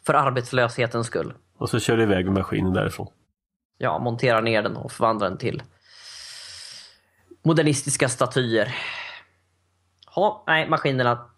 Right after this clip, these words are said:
Speaker 1: må ta över, men det är bra och inte dåligt. Kan ta en till.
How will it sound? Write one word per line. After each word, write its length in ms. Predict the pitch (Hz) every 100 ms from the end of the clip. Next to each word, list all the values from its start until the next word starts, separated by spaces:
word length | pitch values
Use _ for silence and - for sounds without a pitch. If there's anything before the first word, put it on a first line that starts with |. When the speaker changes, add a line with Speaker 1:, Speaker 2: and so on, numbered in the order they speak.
| _ _ -
Speaker 1:
må 200 | 175 190
ta 160 | 180
över, 280 | 165 160 156
men 140 | 147
det 120 | 135 127
är 60 | - - _ -
bra 220 | 110 101
och 140 | 95
inte 200 | - 117
dåligt. 760 | - 90 - 104 120 - - - _ _ _ _
Kan 120 | - 143
ta 80 |
en 80 | 156
till. 240 | 156 151